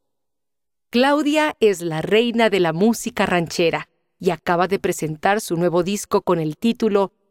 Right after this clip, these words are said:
Las canciones de mi abuelo. Claudia, ¿cantar es tu razón de vivir?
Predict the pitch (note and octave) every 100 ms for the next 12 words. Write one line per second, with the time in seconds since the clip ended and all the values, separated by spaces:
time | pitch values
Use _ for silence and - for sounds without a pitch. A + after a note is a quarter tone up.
0 | _ - F#3+ E3 - E3+ D#3+ - F#3+ F#3
1 | F#3 F#3 F3+ E3+ E3+ D#3+ D3 - _ _
2 | _ _ - B3 B3 B3 B3+ B3 _ _
3 | _ - G3 G#3 - D4+ D#4+ C4 - E3+
4 | E3 D3+ F3 E3 E3+ E3 E3 D#3+ G#3+ D#4
5 | -